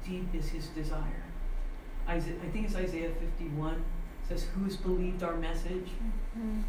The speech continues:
Speaker 1: And to whom has the arm of the Lord been revealed?" Like, the
Speaker 2: Mm-hmm.
Speaker 1: creation of all the universes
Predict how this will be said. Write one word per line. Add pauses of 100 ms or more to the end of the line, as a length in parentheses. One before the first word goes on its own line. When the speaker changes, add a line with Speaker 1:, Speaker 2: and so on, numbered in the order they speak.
(120)
Speaker 1:
And
to
whom
has
the
arm
of
the
Lord
been
revealed?" (520)
Like, (1160)
the
Speaker 2:
Mm-hmm.
Speaker 1:
creation
of
all
the
universes